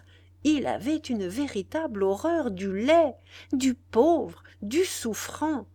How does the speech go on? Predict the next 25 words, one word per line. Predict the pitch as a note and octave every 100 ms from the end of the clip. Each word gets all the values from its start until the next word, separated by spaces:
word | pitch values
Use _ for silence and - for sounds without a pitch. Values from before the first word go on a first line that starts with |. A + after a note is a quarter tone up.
| _ _ _ _ _ -
à | F3+
ce | -
point | - - B3 D4+
que | A#3+
la | G3+ G3
vue | F#3+ B3
seule | - - E4+ G4 F#4
lui | B3+ A#3
en | A3+
causait | A3 - F4 D4+ B3+
un | A#3+
malaise, | G3+ D#3 A2+ G2 G2+ - - - - _
une | - G4 G#4+
sorte | - - C#4+ G4+ -
de | D#4+ C4
courbature | B3+ D4 C#4+ A3 A3+ - - F#3 D#3+ -
physique | - B3 G#3 - - -
et | B3+
morale. | C#3+ - - - - _ _ _ _ _ _ _ _ _ _ _ _ _ _ _ _ _ -
Mais | A3 A3+ A3+ A3 G#3
Benedetta, | G#3 G#3 G#3+ F#3+ A#3+ B3+ _ G3 D#3 - _ _ _ -
qui | G3
frémissait | F3+ - G#3 A3 B3 - E4+
comme | - G3+
lui, | F#3+ F3+ F3+ E3+